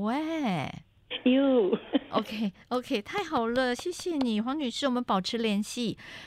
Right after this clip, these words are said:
Speaker 1: 那这一段呢，我，我们会上载到 Millicent 的播客。你有 Millicent 的播客吗？你有 Millicent 吗？
Speaker 2: 哦，有，可是比较忙，没有。
Speaker 1: 哦，没有听。好，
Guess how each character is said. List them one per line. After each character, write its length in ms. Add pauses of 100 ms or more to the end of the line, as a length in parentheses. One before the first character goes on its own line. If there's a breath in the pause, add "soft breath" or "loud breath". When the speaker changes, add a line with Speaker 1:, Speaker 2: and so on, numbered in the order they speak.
(100)
Speaker 1:
那 200
这 180
一 60
段 320
呢， 240 (240 loud breath)
我， 200
我 100
们 160
会 180
上 240
载 240
到 180
Millicent 460
的 100
播 220
客。 340
你 100
有 120
Millicent 380
的 80
播 160
客 200
吗？ 260
你 80
有 40
Millicent 440
吗？ 280 (120)
Speaker 2:
哦， 160
有， 560
可 140
是 240 (240 loud breath)
比 140
较 180
忙， 280
没 380
有。 220
Speaker 1:
哦， 280
没 80
有 120
听。 380
好， 220